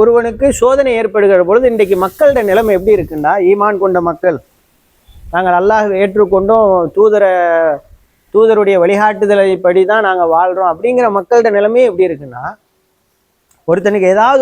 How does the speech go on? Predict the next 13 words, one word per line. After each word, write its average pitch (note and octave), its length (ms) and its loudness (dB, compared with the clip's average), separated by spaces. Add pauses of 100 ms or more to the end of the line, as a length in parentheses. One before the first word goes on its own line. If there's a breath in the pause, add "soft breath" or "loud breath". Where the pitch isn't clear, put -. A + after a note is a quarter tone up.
ஒரு G#3 160 -4
நெருக்கடி, F#3+ 440 0
ஒரு F3 160 -2
சோதனை, F3 400 -2
இப்ப D#3 220 -6
பொருளாதாரத்தை F#3+ 580 0
எடுத்துக்கோங்களேன், D3+ 580 -8 (440)
பொருளாதாரத்துல G#3 680 0
ஒரு F3 140 -2
நஷ்டம், G#3 440 -2
ஒரு F#3+ 80 2 (140)
ஏமாற்றம், G3 520 -2
ஒரு E3 80 -2